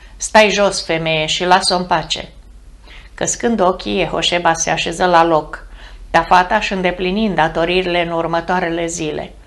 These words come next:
De vorbit, vorbi foarte puțin. Jehoșeba merse la târg și în vizită la celelalte femei.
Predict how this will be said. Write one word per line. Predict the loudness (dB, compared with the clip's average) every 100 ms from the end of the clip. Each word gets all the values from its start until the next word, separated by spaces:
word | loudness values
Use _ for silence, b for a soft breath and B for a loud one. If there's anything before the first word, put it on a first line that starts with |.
| B B B
De | 0 2
vorbit, | 4 2 2 -2 -2
vorbi | 0 0 0 -2
foarte | 2 0 0 -8
puțin. | -8 -10 -8 -8 -10 -16 b b b b -4
Jehoșeba | -2 0 2 2 4 2
merse | 2 -2 0 0
la | 0
târg | 0 -2 -2 -4
și | -4
în | -2
vizită | 0 -2 -2 -2 0
la | 2
celelalte | 0 -2 -2 0 0 -2
femei. | -4 -4 -4 -6 -8